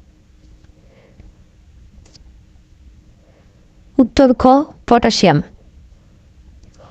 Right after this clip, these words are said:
গাছের কচি পাতা বিবর্ণ হয়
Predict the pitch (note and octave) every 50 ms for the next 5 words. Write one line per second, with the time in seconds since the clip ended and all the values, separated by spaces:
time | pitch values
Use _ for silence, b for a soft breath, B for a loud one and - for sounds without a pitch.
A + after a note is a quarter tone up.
0 | b b b - - - _ _ _ _ _ _ _ _ - G3 G#3+ G#3+ G#3+ -
1 | C4 B3+ A#3 - C4+ C4 - - C#4 D4+ D4 - C#4+ B3+ A#3 B3 A#3 B3+ C4+ C4+
2 | C#4 C#4 C4+ A#3 A#3 A3+ A3+ B3 C#4